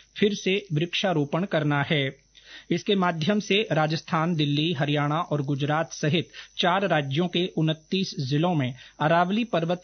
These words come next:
श्रृंखला के आसपास के पांच किलोमीटर के बफर क्षेत्र को हरित बनाया जाएगा। साथ ही अरावली की जैव विविधता को बढ़ाने के प्रयास किए जाएंगे। ये परियोजना स्थानीय समुदायों को रोजगार और आय सृजन के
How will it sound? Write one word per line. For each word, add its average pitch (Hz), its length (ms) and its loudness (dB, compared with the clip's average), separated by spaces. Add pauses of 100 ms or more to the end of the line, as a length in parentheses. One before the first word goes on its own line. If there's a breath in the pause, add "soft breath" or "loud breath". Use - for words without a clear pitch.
(120)
श्रृंखला 160 520 0
के 175 260 -4
आसपास 160 540 -2
के 156 200 -2
पांच 170 400 -2
किलोमीटर 156 540 0
के 160 120 -2
बफर 151 380 -2
क्षेत्र 165 500 -4
को 156 200 0
हरित 165 540 -2
बनाया 156 360 2
जाएगा। 147 520 2 (520 loud breath)
साथ 175 240 2
ही 220 220 -4
अरावली 165 480 0
की 185 140 -4
जैव 160 300 -2
विविधता 156 560 -2
को 165 140 -2
बढ़ाने 151 440 0
के 165 120 -4
प्रयास 147 460 0
किए 185 260 -2
जाएंगे। 147 540 0 (600 loud breath)
ये 170 80 4
परियोजना 190 720 0
स्थानीय 175 500 0
समुदायों 170 540 0
को 185 140 -2
रोजगार 156 640 0
और 156 300 -2
आय 165 240 0
सृजन 165 440 -2
के 170 180 -4